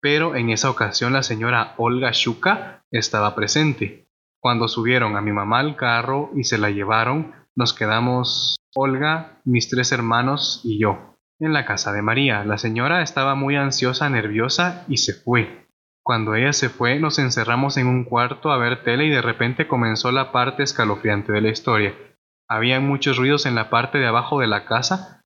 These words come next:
carcajadas como que hubiera mucha gente. Cabe resaltar que estábamos solos. Nadie quiso bajar, estábamos asustados, pues éramos unos niños.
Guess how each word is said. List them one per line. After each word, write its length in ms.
carcajadas 800
como 260
que 120
hubiera 200
mucha 320
gente. 760
Cabe 220
resaltar 540
que 60
estábamos 540
solos. 400
Nadie 400
quiso 280
bajar, 420
estábamos 520
asustados, 560
pues 200
éramos 340
unos 220
niños. 560